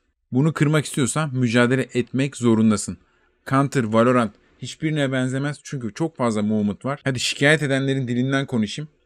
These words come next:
E, aim assist var rakipte. Bile bile onlara ölmemen gerekiyor. Bunu kırmak için mücadele etmek zorundasın. Sakın ola hani benim videolarda eyvallah hani bot oyuncu da gelebilir ama bunu ona sakın yıkma. Adam Amerika'daki videoyu izliyor, ona bot demiyor, geliyor Avrupa'daki adama bot diyor. Ben size söyleyeyim, Avrupa'da oynamak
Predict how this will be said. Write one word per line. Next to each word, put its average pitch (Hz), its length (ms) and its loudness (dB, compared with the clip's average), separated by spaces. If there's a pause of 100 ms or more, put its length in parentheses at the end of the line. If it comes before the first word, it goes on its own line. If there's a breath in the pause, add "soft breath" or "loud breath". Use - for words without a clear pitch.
(140)
E, 120 80 -2
aim 127 280 4
assist 139 240 -2
var 123 120 4
rakipte. 120 420 -2 (440)
Bile 139 300 4
bile 131 120 4
onlara 120 420 2
ölmemen 110 440 2
gerekiyor. 95 440 -4
Bunu 117 180 2
kırmak 131 320 -2
için 165 160 -4
mücadele 113 520 0
etmek 139 320 -6 (260)
zorundasın. 113 640 2 (100)
Sakın 151 380 0
ola 175 180 2
hani 160 200 0
benim 156 220 0
videolarda 151 560 -2 (340)
eyvallah 127 360 6
hani 104 180 2
bot 117 160 2
oyuncu 127 300 4
da 127 60 6
gelebilir 107 600 0
ama 120 240 2
bunu 135 160 0
ona 135 260 -2
sakın 135 320 -4
yıkma. 110 440 -2 (220)
Adam 147 240 2
Amerika'daki 160 600 2
videoyu 165 280 2
izliyor, 156 320 0
ona 139 240 -2
bot 151 240 -2
demiyor, 165 260 2
geliyor 139 280 2
Avrupa'daki 131 480 2
adama 131 260 0
bot 113 180 -2
diyor. 107 160 0
Ben 123 160 2
size 135 160 -4
söyleyeyim, 131 320 -4
Avrupa'da 123 400 2
oynamak 120 440 2